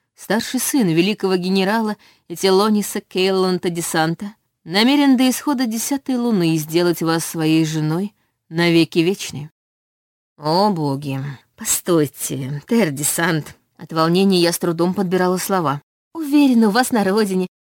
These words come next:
и при вашем положении в обществе вы найдете себе куда более достойную невесту.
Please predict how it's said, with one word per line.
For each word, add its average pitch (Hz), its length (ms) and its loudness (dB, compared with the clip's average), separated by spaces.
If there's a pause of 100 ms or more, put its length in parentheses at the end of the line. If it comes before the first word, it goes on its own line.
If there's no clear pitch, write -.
(140)
и 349 120 6
при 302 140 0
вашем 269 320 0
положении 208 540 4
в 165 100 0
обществе 180 580 -4 (260)
вы 202 160 0
найдете 185 380 4
себе 165 220 -4
куда 226 260 -2
более 233 400 2
достойную 180 500 2
невесту. 160 540 0